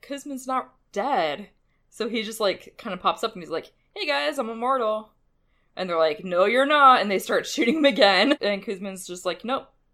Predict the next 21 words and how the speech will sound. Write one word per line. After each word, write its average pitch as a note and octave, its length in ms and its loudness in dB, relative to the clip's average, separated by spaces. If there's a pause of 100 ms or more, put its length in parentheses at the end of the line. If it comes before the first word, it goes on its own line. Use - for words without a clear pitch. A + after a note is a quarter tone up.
(140)
that F3 160 -4
didn't F#3+ 220 -8
do G#3+ 140 -2
it." G3+ 220 4 (400)
And F#3 560 -2 (220)
so G3 300 4
after F3 340 2
several A3+ 400 -2
attempts, G#3 480 -4
they're A3 200 -6
like, E3+ 480 -2 (440)
"Well, A#3 240 4
the A3 100 -2
ground's G#3+ 420 -6
rejecting B3 480 -4
you F#3 180 -4
'cause F3+ 220 -8
you're F3 120 -8
just F3 260 -12
that F#3 220 0
evil. E3+ 560 -2